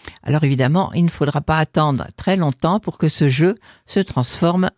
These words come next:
en cauchemar. Alors c'est une soirée explosive, en huis clos, bah, qui pose tout de même des questions intéressantes parce que en donnant une place et un rôle à ces objets indispensables dont on, personne ne peut se passer maintenant, les smartphones,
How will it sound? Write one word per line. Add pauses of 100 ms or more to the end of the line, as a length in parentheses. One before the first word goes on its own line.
(120)
en
cauchemar.
Alors
c'est
une
soirée
explosive, (380)
en
huis
clos, (420)
bah,
qui
pose
tout
de
même
des
questions
intéressantes
parce
que (280)
en
donnant
une
place
et
un
rôle (360)
à
ces
objets (160)
indispensables
dont
on,
personne
ne
peut
se
passer
maintenant,
les
smartphones,